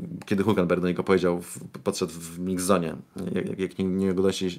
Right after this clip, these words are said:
nie oglądaliście wtedy Formuły jeden, jest mixzona, czyli kierowcy wychodzą po wyścigu i udzielają wywiadów. Pierwsza trójka oczywiście idzie na, na, na podium i na konferencję prasową, a cała reszta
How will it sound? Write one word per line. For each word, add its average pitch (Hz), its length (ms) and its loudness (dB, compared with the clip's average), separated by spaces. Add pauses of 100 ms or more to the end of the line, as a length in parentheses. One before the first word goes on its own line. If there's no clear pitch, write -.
nie 101 140 4
oglądaliście 98 420 4
wtedy 95 180 -2
Formuły 95 260 4
jeden, 104 120 6
jest 101 160 2
mixzona, 104 380 6
czyli - 160 0
kierowcy 104 320 2
wychodzą 95 260 4
po 95 120 2
wyścigu 101 440 0 (360)
i 107 100 0
udzielają 98 340 8
wywiadów. 98 520 6 (200)
Pierwsza 104 220 2
trójka 98 260 4
oczywiście 98 240 0
idzie 92 80 4
na, 90 60 4
na, 95 260 2
na 92 120 0
podium 131 280 6
i - 20 4
na 101 80 4
konferencję 120 500 4
prasową, 123 540 4 (180)
a 110 100 4
cała 110 240 8
reszta 107 320 4